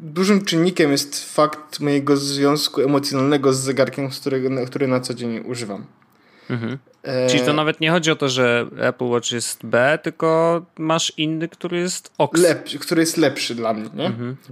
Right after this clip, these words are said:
Speaker 1: Bo jest
Speaker 2: Mhm.
Speaker 1: analogowy, powiedzmy, pokazuje mi informacje, e, istotne dla mnie. Nie poka-, jedyna rzecz, której, w której, na którą na Apple Watchu jakby mi się podobała, było fakt, że pokazywał ten kalendarz, bo ja miałem ten watch face z dużą ilością informacji, no nie? Więc
Speaker 2: Mhm.
Speaker 1: miałem dzisiejszą datę,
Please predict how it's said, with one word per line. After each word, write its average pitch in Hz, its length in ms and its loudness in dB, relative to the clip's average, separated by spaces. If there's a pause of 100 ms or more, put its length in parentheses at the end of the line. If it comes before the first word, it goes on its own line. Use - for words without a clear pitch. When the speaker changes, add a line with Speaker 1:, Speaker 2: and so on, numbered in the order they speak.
Speaker 1:
Bo 147 100 4
jest 156 180 2
Speaker 2:
Mhm. 156 140 2
Speaker 1:
analogowy, 156 500 4
powiedzmy, 196 420 0
pokazuje 170 540 2
mi 156 220 0
informacje, 156 680 0 (280)
e, 135 200 0
istotne 160 480 -2
dla 139 200 2
mnie. 165 120 -2
Nie 233 100 4
poka-, 220 240 2 (340)
jedyna 196 340 4
rzecz, 202 200 -2
której, 175 440 0
w 170 60 -6
której, 165 520 2
na 180 80 -2
którą 165 220 -2
na 160 280 0
Apple 160 160 -2
Watchu 170 240 2
jakby 156 220 0
mi 156 160 -2
się 156 120 -4
podobała, 156 400 2
było 147 240 2
fakt, 156 340 -2
że 147 140 -4
pokazywał 143 500 0
ten 139 160 -4
kalendarz, 131 380 2
bo 127 100 0
ja 123 60 6
miałem 127 240 2
ten 123 180 -4
watch 135 200 0
face 131 160 2 (260)
z 135 260 -8
dużą 135 360 -2
ilością 127 340 0
informacji, 127 500 0
no - 60 -10
nie? 165 140 -4 (720)
Więc 120 120 -4
Speaker 2:
Mhm. 120 180 0
Speaker 1:
miałem 143 180 4
dzisiejszą 147 320 0
datę, 202 540 4